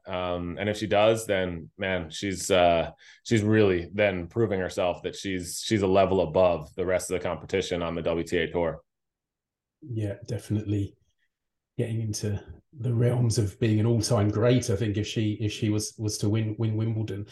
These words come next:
Speaker 2: Um,
Speaker 1: Yeah.
Speaker 2: at Eastbourne this week, you've got Ons Jabeur, as you mentioned, last year's Wimbledon finalist, and Coco Gauff. Um,
Speaker 1: Mm-hmm.
Speaker 2: Nigel's been in Eastbourne this week. I think he's, I think he's on his way back now,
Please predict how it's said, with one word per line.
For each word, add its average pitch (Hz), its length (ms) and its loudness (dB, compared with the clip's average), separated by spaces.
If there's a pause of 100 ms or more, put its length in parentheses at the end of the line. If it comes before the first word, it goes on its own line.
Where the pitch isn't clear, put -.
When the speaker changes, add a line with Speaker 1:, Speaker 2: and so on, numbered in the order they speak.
(360)
Speaker 2:
Um, 156 200 -8
Speaker 1:
Yeah. - 60 -8 (280)
Speaker 2:
at 175 280 -6
Eastbourne 180 600 6
this 113 280 0
week, 127 300 2
you've 127 120 0
got 131 240 0
Ons 143 240 2
Jabeur, 131 420 2
as 147 160 -2
you 127 80 -4
mentioned, 117 440 -4
last 117 340 -2
year's 110 320 -4
Wimbledon 107 300 -2
finalist, 107 500 -4
and 110 260 -4
Coco 107 440 -4
Gauff. 104 340 -2 (560)
Um, 110 280 0
Speaker 1:
Mm-hmm. - 120 -4
Speaker 2:
Nigel's 127 420 2
been 107 160 -4
in 104 100 -2
Eastbourne 104 420 -4
this 101 200 -4
week. 101 160 -2
I - 40 -6
think 135 140 -2
he's, - 260 -8 (120)
I - 40 -14
think 120 120 -8
he's 110 120 -6
on 101 80 -2
his 98 120 -2
way 101 180 2
back - 300 -4
now, 104 260 0